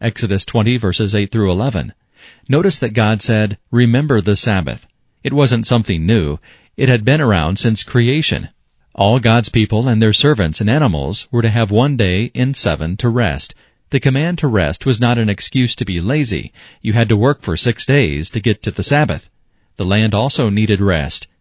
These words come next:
Leviticus twenty-five, verse four, and verses eight through twelve. God is very serious about rest. God desires rest for us because it does not come naturally to us.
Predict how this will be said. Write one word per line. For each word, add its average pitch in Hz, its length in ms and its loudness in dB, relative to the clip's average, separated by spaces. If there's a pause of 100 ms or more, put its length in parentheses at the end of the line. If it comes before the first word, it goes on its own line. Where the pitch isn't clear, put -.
(160)
Leviticus 127 480 0
twenty-five, 117 640 0
verse 104 220 0
four, 120 420 0
and 117 160 -2
verses 104 320 -2
eight 95 160 -2
through 104 160 -2
twelve. 82 500 -2 (400)
God 123 240 0
is 156 180 -4
very 117 220 2
serious 87 480 -2
about 73 220 0
rest. 95 460 -2 (960)
God 147 260 0
desires 101 480 2
rest 110 300 0
for 80 200 -2
us 76 220 -4
because 113 580 -2
it 120 100 -8
does 120 180 0
not 135 220 0
come 135 260 -2
naturally 120 560 0
to 131 240 0
us. - 320 -4